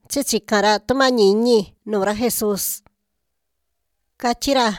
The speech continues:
"Yo'o ra cha'nu, kuñi yu chi ku'un chi'in yu, cha ndi kumañi ga cha kuu se'e yu." Ta ra Jesus naka'an ra chi'in ra, ta kachi ra, "Kua'an, se'un ña kua kuu ra, nyito ra vityin."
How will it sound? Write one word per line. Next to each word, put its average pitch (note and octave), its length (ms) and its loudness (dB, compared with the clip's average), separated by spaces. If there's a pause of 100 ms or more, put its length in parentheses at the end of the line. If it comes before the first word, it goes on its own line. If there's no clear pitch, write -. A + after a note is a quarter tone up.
(600)
"Yo'o A#3 260 0
ra C4+ 140 2
cha'nu, C4 400 0 (360)
kuñi C#4+ 380 2
yu D#4 140 6
chi B3 140 -8
ku'un G#3 480 4
chi'in A#3+ 300 -2
yu, A#3+ 120 6 (300)
cha A3 140 -6
ndi G#3 140 -4
kumañi C4 540 0
ga B3+ 140 2
cha G#3 160 -6
kuu C4 320 2
se'e G#3+ 300 -2
yu." G#3 100 0 (1400)
Ta B3 60 2
ra C4 120 2
Jesus C#4 540 2
naka'an B3 480 0
ra A3+ 140 4
chi'in A#3+ 280 -2
ra, B3 120 2
ta B3+ 100 -8
kachi A3 420 -4
ra, G#3 120 0 (340)
"Kua'an, C#4+ 560 2 (180)
se'un B3 520 0
ña D4 100 2
kua A3 180 0
kuu C4+ 340 4
ra, G3+ 140 2 (240)
nyito C#4 480 -2
ra C#4+ 160 4
vityin." C#4 340 -4